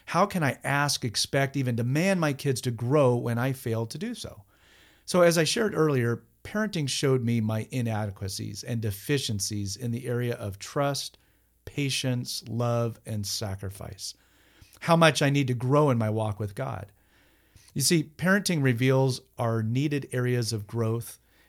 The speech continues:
and your growth determines your impact as a parent. Now, if you're not even a parent, maybe you're an educator listening to this podcast, I would say insert the words teaching and teacher in the sentence. So it would say,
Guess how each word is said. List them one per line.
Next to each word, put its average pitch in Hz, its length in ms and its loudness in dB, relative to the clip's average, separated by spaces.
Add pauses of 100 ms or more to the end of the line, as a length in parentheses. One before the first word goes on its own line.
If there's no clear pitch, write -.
and 127 160 2
your 156 220 4
growth 139 600 4
determines 135 680 0
your 131 180 -2
impact 127 560 -2
as 120 140 -4
a 135 60 -4
parent. 147 360 -4 (720)
Now, 180 160 4
if 196 220 4
you're 277 100 -2
not 247 160 2
even 196 160 0
a 170 80 2
parent, 170 360 0
maybe 226 200 0
you're 202 140 0
an 139 100 0
educator 151 540 0
listening 143 320 0
to 143 60 0
this 135 100 -4
podcast, 139 580 -2
I 156 80 2
would 190 140 -2
say 170 160 2
insert 156 540 -2 (360)
the 147 80 0
words 147 320 2
teaching 165 500 -4
and 151 180 -2
teacher 202 380 -2
in 131 160 -4
the 127 100 0
sentence. 107 480 -4 (280)
So 175 200 4
it 165 60 6
would 160 180 2
say, 147 340 2